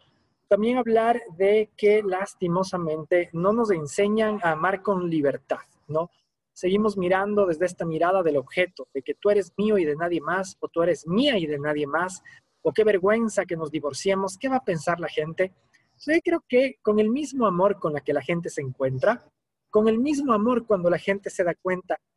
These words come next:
que ya no están para seguir juntas, la gente tiene que soltarse y desearse lo mejor.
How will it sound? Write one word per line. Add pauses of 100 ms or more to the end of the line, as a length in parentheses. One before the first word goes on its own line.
(120)
que
ya
no
están
para
seguir
juntas, (320)
la
gente
tiene
que
soltarse
y
desearse
lo
mejor.